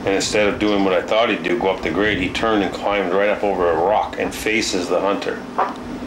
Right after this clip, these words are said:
You see his horns coming here. And he's got a long bow. So he has to hold his nerve.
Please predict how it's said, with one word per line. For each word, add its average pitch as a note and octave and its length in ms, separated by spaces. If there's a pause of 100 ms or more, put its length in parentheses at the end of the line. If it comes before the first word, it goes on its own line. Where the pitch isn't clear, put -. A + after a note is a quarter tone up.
(320)
You F#2 80
see - 160
his E2+ 120
horns F#2 300
coming E2+ 300
here. E2 200 (2250)
And - 80
he's F#2+ 160
got G2 180
a F2 40
long F#2 400
bow. D2+ 180 (1300)
So G2+ 240
he G2 60
has G2 180
to F#2+ 80
hold G#2 320
his E2 240
nerve. G2+ 520